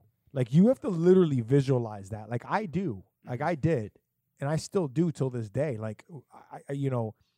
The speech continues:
Speaker 1: what, what are they, what are they doing to be that executive, you know, when you get to that point? And then you have to start being that person,
Speaker 2: Like, tailoring
Speaker 1: becoming
Speaker 2: yourself to
Speaker 1: that
Speaker 2: that, yeah.
Speaker 1: person in the very beginning. Now, you have five hundred bucks.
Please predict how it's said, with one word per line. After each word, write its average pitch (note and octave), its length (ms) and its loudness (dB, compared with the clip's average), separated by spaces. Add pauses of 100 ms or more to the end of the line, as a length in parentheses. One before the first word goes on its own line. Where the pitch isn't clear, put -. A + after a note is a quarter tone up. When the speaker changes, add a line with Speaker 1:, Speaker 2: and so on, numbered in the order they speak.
(440)
Speaker 1:
what, D3 240 0
what D#3+ 180 2
are G3 100 2
they, F3 340 2 (500)
what D3 180 6
are F#3 40 4
they F#3 160 2
doing D#3 460 6
to B2+ 140 -2
be C3+ 200 2
that C3 240 0
executive, G#2 720 -10 (260)
you A2+ 100 -6
know, A#2 280 -4
when A#2+ 160 -8
you A#2+ 100 4
get C3 240 -2
to B2+ 100 -2
that G2+ 200 -6
point? F#2+ 300 -14 (180)
And C#3 100 -4
then C3+ 140 -4
you D#3+ 160 4
have F#3 140 -2
to D3+ 100 -4
start D#3 760 0 (1400)
being G#3+ 420 0
that A#2+ 220 -6
person, G#2 460 -10
Speaker 2:
Like, E2 160 -16
tailoring G#2+ 380 -10
Speaker 1:
becoming G3 480 0
Speaker 2:
yourself - 20 -8
to - 20 -10
Speaker 1:
that C3 120 -4
Speaker 2:
that, F2 40 -10
yeah. E2+ 40 -10
Speaker 1:
person C3 340 -2
in B2 100 -6
the A#2+ 80 -6
very C3 300 -2
beginning. G#2+ 520 -12 (800)
Now, C3 420 -2 (520)
you C#3 100 -2
have C#3+ 80 0
five D#3 360 -2
hundred B2 300 -2
bucks. G#2+ 400 -8